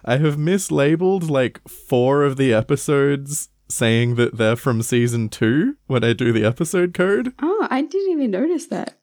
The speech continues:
Speaker 2: Oops.
Speaker 1: Yeah, I think that most people probably didn't, but I've, I've fixed it now for future generations. If it hasn't changed on your podcatcher of choice, you may need to unsubscribe and resubscribe if it's that big a sticking point for you. But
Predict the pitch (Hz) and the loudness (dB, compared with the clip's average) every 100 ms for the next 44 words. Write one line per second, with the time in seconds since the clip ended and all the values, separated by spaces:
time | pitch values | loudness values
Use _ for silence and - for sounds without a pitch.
0 | 247 262 - - _ _ 127 - 160 208 | -6 -6 -10 -20 _ _ -6 0 0 0
1 | 247 - - 190 190 - 180 160 165 156 | -2 0 0 2 0 2 0 2 0 0
2 | 147 131 147 131 131 113 110 170 202 - | 0 2 0 2 2 2 2 0 -4 -6
3 | - 120 - 123 120 123 - 127 127 135 | 0 0 2 2 2 -4 -4 0 0 2
4 | 170 - - 143 131 120 117 123 110 117 | 0 -2 -2 0 2 4 4 2 0 0
5 | - 107 104 98 98 95 - 98 98 117 | 2 0 2 2 2 0 0 -2 -2 -4
6 | - - - 120 - 127 110 113 - 120 | -6 -12 -6 -6 -2 2 2 2 -2 0
7 | 107 107 - 107 101 104 104 - - 113 | 2 0 0 0 2 0 0 -2 0 -4
8 | - 110 101 110 - 101 107 110 104 101 | -2 -2 -2 -2 0 0 0 -2 -2 0
9 | 101 101 110 104 104 107 104 104 98 98 | 0 0 0 -2 -2 -4 -6 -2 -2 0
10 | 98 95 - - 101 98 95 107 - - | -2 -2 -4 -6 -2 0 0 -4 -4 -4
11 | - 104 113 104 - 101 107 104 - 101 | -2 -2 -2 -2 -4 -4 -4 -4 -2 -4
12 | 101 104 | -2 -4